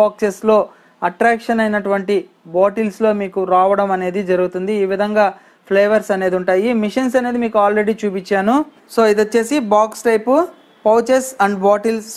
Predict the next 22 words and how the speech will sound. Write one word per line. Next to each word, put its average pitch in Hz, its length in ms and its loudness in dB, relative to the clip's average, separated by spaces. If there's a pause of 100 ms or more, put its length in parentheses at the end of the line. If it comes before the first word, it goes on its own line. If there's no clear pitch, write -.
filling 214 300 0 (140)
machine 190 280 -4
అనమాట. 185 260 0 (520)
అలాగే 262 320 2 (260)
ఇందులో 254 300 2 (160)
semi 240 220 0 (120)
automatic 226 600 -2
అనేది 208 220 2
ఉంటుంది. 214 300 -2 (120)
దానికి 214 380 0
ఏంటంటే 220 300 0 (160)
టైమర్ 226 380 2
అనేది 214 320 -2
set 196 220 -2
అయి 202 100 2
ఉంటుంది. 202 280 0 (120)
అలాగే 233 320 2 (480)
దీనికి 247 280 2 (140)
right 233 300 0
సైడ్లో 254 320 4 (500)
మరొకటి 240 480 2 (120)
ఏంటంటే 226 360 0